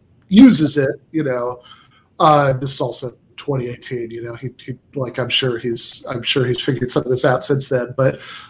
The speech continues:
uh, but he just uses it without defining it. And of course, you're right. I mean, this is a general audience, Politicon, right? It's not like it's, it's not like this is happening at a D S A convention. So, uh,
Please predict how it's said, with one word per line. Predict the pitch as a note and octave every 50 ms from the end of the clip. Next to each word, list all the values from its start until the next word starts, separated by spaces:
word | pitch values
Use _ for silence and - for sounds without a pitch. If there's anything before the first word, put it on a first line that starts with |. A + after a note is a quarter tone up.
| _ _ _
uh, | G3 F3 E3 D3+ D3 - -
but | E3 E3 C3+ - - -
he | - - F3
just | D#3 F#3 - - C#3 C#3
uses | D#3 F3+ G#3 G#3 - G3 E3 C#3 -
it | D#3 C#3 C3+ - - _ _ _ _
without | - C#3 C3+ C3+ D#3+ D#3+ E3+ G3+ - -
defining | E3 C#3 - - D3+ C#3 C3+ C3 C3 C3 B2
it. | B2+ B2 C#3 - - - - - _ _ _ _ _
And | E3 D#3 D#3+
of | D#3 D#3
course, | - - F3+ D#3+ D#3 - -
you're | - B3+
right. | E4 D4 F3 C3 - - -
I | -
mean, | D#3 E3 E3+ E3
this | F3+ E3+ - -
is | F3 F3 - - _ -
a | F3+
general | D#3+ - F#3 F#3+ F#3 F#3 F#3+
audience, | G3 E3+ C3 A#2 - - -
Politicon, | - - F#3 F#3+ D#3+ B2+ - A#2+ A#2 G#2+ G#2+ -
right? | A2+ B2 B2+
It's | - -
not | - D3+ - -
like | - - D3+
it's, | C#3+ - - - E3
it's | D3 -
not | F3 D#3+ E3+ D#3+
like | C#3 -
this | D3+ D3 - D3
is | C#3
happening | D3+ D#3 D3+ - C#3+ C#3 C#3
at | C3
a | B2+
D | C#3+ C#3+
S | C3+ B2+ -
A | D3+ D3+ C#3+
convention. | - C#3+ B2 B2 A#2+ - - - B2+ A#2+ -
So, | - - - D3 C#3+ C#3 C3+ B2+ B2+ - - - - - - - - _ _ _
uh, | - E3 D3+ D3 C#3+ D3